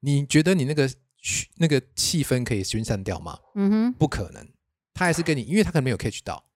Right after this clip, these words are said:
Speaker 2: 对。
Speaker 1: 他没有 catch 到，或是他有 catch 到，他也不知道该怎么办。
Speaker 2: 嗯。
Speaker 1: 所以我觉得这时候最好的方法，就是两个人都先稍微分开一下。
Speaker 2: 嗯哼，嗯哼。
Speaker 1: 所以我主张，我的法-，我的主张是法律必须完整的给婚姻中的夫妻
Speaker 2: 嗯。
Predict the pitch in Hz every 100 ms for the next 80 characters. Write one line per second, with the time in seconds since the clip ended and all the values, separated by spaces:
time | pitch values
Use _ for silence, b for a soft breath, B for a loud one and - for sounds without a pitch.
0 | _ _ - 190 - - - 175 117 127
1 | - 120 - 156 175 165 104 143 - 120
2 | 98 139 101 110 104 104 95 - - -
3 | _ 233 202 B B B 208 208 135 160
4 | 143 123 151 110 85 90 95 - - _
5 | _ _ _ - 170 156 104 92 101 92
6 | 98 107 110 107 101 78 - 90 - -
7 | - - _ _ 226 220 220 190 165 185
8 | 208 143 117 - _ _ _ _ _ _
9 | - 131 113 160 170 170 _ _ - 123
10 | 131 113 - 123 127 117 120 151 160 -
11 | 104 127 147 143 - 135 117 151 113 90
12 | - - 82 - _ _ _ - 160 175
13 | 175 160 156 123 - 120 120 - 117 110
14 | 117 240 196 -